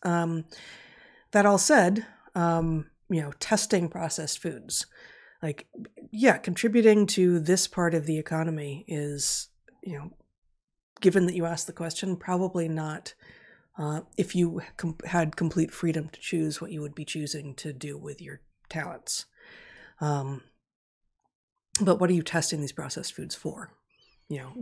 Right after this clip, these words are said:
g-, given that this is the economy that we live in now and that many people are depending on these things, are you testing, are you effectively doing food, uh, safety testing,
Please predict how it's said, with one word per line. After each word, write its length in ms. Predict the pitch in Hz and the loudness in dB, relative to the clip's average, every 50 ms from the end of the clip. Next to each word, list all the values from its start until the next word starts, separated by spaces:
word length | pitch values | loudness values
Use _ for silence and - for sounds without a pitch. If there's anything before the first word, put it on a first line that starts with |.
| 160 | -8
g-, 140 | 139 190 - - | -6 -6 -8 -2
given 280 | 147 175 165 165 170 160 | 0 0 2 2 2 0
that 140 | 151 147 - | 0 0 -2
this 180 | 156 143 - | 0 0 0
is 160 | 156 151 143 | 0 0 -2
the 120 | - 156 139 | -2 -2 -4
economy 440 | 135 - 151 143 143 147 143 143 135 | -2 -4 -4 -4 -4 -2 -4 -4 -4
that 140 | 139 - | -4 -6
we 100 | - 143 | -8 -8
live 280 | 135 131 135 143 139 135 | -8 -6 -6 -6 -6 -6
in 280 | 110 131 127 131 131 131 | -8 -10 -10 -10 -10 -8
now 440 | 139 131 123 127 131 127 135 143 - - | -8 -8 -8 -10 -12 -12 -14 -14 -12 -12
and 140 | 139 127 | -12 -12
that 80 | 131 - | -12 -10
many 220 | 147 143 139 139 | -8 -6 -6 -8
people 260 | 139 - 143 - 147 139 | -8 -8 -10 -10 -10 -12
are 100 | 139 135 | -12 -12
depending 480 | 135 - - - 147 139 143 127 135 | -14 -14 -8 -6 -6 -4 -4 -6 -10
on 180 | 127 127 131 131 | -10 -12 -12 -12
these 220 | 123 113 139 - - | -12 -10 -10 -10 -10
things, 420 | - 139 - - - - - - - - - - - - - - | -10 -12 -16 -16 -12 -10 -10 -10 -10 -14 -20 -18 -18 -18 -12 -6
are 80 | 156 147 | -2 -2
you 100 | 143 143 | -2 -2
testing, 460 | - - 147 135 - - 156 147 104 | -4 -6 -4 -4 -2 -2 -4 -4 -4
are 60 | 139 | -6
you 140 | 139 139 143 | -6 -6 -6
effectively 420 | 139 - 165 156 - - - 156 147 | -4 -2 -2 -2 -2 -2 -4 -4 -2
doing 260 | 143 147 147 147 143 | -2 -2 -4 -4 -6
food, 280 | - - 165 160 156 - _ _ _ _ _ _ _ _ _ - | -2 -2 -2 -2 -2 -4 _ _ _ _ _ _ _ _ _ -6
uh, 200 | 160 147 143 147 | -6 -4 -4 -2
safety 460 | - - 170 160 - - 220 226 226 - _ _ _ | -2 -2 -2 -2 -2 -2 -2 -2 -2 -8 _ _ _
testing, 420 | - 196 185 180 - 214 214 233 | -4 -2 -2 -2 -2 -2 -2 -2